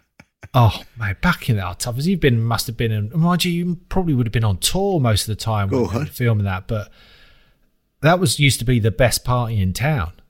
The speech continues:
Speaker 2: <laughs>
Speaker 1: Sports Personality in the, uh, honestly, it was, you, because
Speaker 2: I've
Speaker 1: it,
Speaker 2: been there
Speaker 1: it,
Speaker 2: a couple of times.
Speaker 1: it used to be, it used to be maybe, you know, it would be athletes and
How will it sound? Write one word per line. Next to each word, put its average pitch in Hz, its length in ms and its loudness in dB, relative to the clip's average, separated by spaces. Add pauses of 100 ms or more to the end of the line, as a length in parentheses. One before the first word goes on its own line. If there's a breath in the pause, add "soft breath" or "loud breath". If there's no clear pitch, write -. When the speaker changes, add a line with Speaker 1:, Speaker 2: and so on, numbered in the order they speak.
(260)
Speaker 2:
<laughs> - 300 2
Speaker 1:
Sports 110 280 -4
Personality 107 580 -2
in 101 120 -4
the, 101 200 -8
uh, 117 140 -2
honestly, 214 380 4
it 117 120 4
was, 190 280 4
you, 139 100 2
because 160 400 2
Speaker 2:
I've 180 100 0
Speaker 1:
it, - 40 -12
Speaker 2:
been 180 220 0
there 139 160 0
Speaker 1:
it, 135 60 -6
Speaker 2:
a - 40 -20
couple 135 280 -4
of - 100 -6
times. - 180 -4 (120)
Speaker 1:
it 180 160 0
used 240 440 4
to 170 80 2
be, 123 500 4 (320 loud breath)
it 170 140 2
used 226 240 4
to 202 80 -4
be 143 240 6
maybe, 131 560 2
you 147 180 4
know, 135 80 -2
it 165 80 0
would 143 160 -2
be 151 160 2
athletes 160 920 0 (500)
and 131 480 2